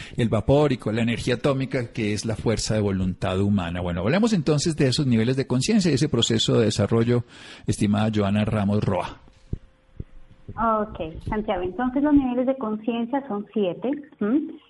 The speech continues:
Speaker 2: Se divide en tres propios, como de interés propio, tres del bienestar común, y uno que va en la mitad,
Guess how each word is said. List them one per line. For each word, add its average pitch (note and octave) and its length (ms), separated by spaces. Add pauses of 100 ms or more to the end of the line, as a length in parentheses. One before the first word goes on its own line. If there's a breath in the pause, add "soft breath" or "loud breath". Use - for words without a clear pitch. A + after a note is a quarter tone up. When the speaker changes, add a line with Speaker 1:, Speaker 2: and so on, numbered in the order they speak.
(200 loud breath)
Speaker 2:
Se B3+ 80
divide B3+ 440
en D4 440
tres C4 320 (160)
propios, A#3 500
como A3 200
de G#3+ 80
interés G#3 440
propio, A#3+ 480 (120)
tres B3+ 300
del C4+ 180
bienestar B3 720
común, G3+ 680 (140)
y B3 140
uno D4 220
que D#4 100
va C4+ 140
en A#3 100
la C4 100
mitad, B3+ 540